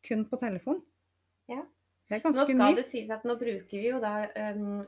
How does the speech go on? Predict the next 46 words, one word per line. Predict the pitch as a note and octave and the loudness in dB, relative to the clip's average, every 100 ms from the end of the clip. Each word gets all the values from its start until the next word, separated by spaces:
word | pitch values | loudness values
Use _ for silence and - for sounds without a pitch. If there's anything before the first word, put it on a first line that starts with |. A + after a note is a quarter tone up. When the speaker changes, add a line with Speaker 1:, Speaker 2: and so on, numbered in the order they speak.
| - | -6
Speaker 2:
telefonen | B3 D4+ G#3 A3 | -6 -6 -8 -6
mye, | G3+ G3 | -6 -8
for | |
eksempel | G#3 G3 G3 A3 | -10 -8 -8 -6
sånn | D4+ | -4
i | D4+ | -2
jobbsammenheng, | A3+ G#3 A3 A3+ A3+ A3+ | -4 -6 -8 -4 -2 -2
det | A3 | -2
er | G#3 A3 A3 A3+ | -2 -2 -2 4
Speaker 1:
Ja, | D4 | 6
ja, | F4 | 8
Speaker 2:
mailer, | C4+ | 6
Speaker 1:
ja. | G#3 | 6
Speaker 2:
og | G#3+ | 4
det | A3+ | 2
er | G#3+ G#3+ | 0 -2
telefoner | A3 G3+ - G3+ G#3+ | -8 -10 -10 -8 -6
og | |
liksom | A3+ G#3+ | -8 -6
på | |
en | G3+ | -2
Speaker 1:
Helt | A#3 | -2
Speaker 2:
måte | A3 | 0
Speaker 1:
klart. | A#3 A#3+ | 0 0
Speaker 2:
sånne | G#3+ G#3 | -4 -4
ting. | A#3+ C4 _ _ _ | -4 -4 _ _ _
Så | - | -6
det | A#3+ | -2
er | A3 | 0
jo | B3+ | -2
ikke | A#3 | -2
bare, | B3+ G3+ G3 | 0 0 -2
bare | G3+ G3 | -4 -6
sånn | G3 G3+ G3+ | -6 -10 -12
sosiale | G3+ G3+ G3 | -8 -6 -4
medier, | G3 G3 | -6 -10
sånn | G3+ | -12
som | G3+ G3 | -10 -10
Facebook | G3+ G3 - G3 | -10 -10 -12 -14
og | G#3 | -10
Instagram | G3+ G3 G3+ G3 G3 G3 | -10 -10 -10 -12 -12 -16
og, | G3+ G3+ G3+ _ _ _ _ _ _ - | -20 -20 -20 _ _ _ _ _ _ -12
og | G#3 G3+ | -10 -10
Twitter | G#3 - G#3 | -14 -12 -6
og | |
sånn. | G#3 F4+ | 0 0